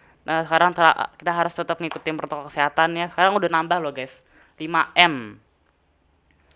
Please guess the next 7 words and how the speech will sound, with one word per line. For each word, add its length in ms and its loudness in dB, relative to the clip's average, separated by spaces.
Eh, 640 2
apa 160 -4
namanya? 400 -6
Memakai 720 0
masker, 840 4
mencuci 400 -8
tangan, 880 0